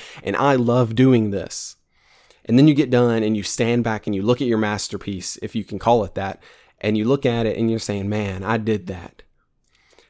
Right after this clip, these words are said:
And then a few moments later, your smile begins to go down to a frown, and you begin to be somber because you remember what your father said.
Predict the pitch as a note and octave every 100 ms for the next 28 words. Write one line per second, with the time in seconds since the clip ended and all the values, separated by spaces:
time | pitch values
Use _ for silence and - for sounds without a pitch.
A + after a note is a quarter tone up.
0 | - A2 B2+ B2 - B2 B2 A#2 A2 -
1 | A2 A2 G#2 G2 G#2 G2+ G2+ _ - -
2 | A#2+ A#2 A#2 G#2+ G#2 G#2+ G#2+ G#2 - -
3 | G2+ F#2+ _ _ _ _ _ _ _ _
4 | _ _ _ A2+ G2+ G2+ G#2+ G#2+ G#2+ -
5 | G2+ - G#2+ A2 G2+ F2 - - _ _
6 | _ _ - G#2+ G#2 G#2+ G#2 G#2 G2+ -
7 | G#2 G#2 - - A2+ A#2 G#2+ F#2+ G2+ A2
8 | G#2 A2+ A2 A2 C3+ B2+ A2 A2 A2 G#2
9 | G2+ B2+ C3 A#2+ G2+ - G2 - -